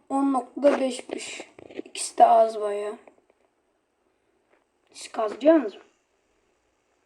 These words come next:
Bunları yapıyor. Tamam, bunları yaparken ben de yapayım biraz. Ben niye tabelayı yıktım az önce?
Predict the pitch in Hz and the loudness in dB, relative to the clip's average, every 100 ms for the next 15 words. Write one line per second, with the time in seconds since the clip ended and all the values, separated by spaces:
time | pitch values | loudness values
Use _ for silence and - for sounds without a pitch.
0 | - 453 453 - 453 - 262 220 - - | -12 -6 -4 -4 -2 -2 -2 -2 -4 -12
1 | _ _ _ _ _ - - - 226 220 | _ _ _ _ _ -6 -2 0 0 -4
2 | 226 233 233 240 240 240 247 240 254 247 | -8 -8 -8 -6 -8 -4 -4 -4 -8 -6
3 | 214 202 202 196 196 202 196 - - _ | -6 -8 -10 -14 -14 -14 -14 -16 -20 _
4 | _ _ _ _ _ _ - _ _ _ | _ _ _ _ _ _ -20 _ _ _
5 | _ _ _ _ _ _ _ - 262 277 | _ _ _ _ _ _ _ -6 0 4
6 | 311 - 415 415 403 403 403 - 415 403 | 4 2 -4 0 0 0 -4 -10 -6 -8
7 | - - - | -8 -12 -14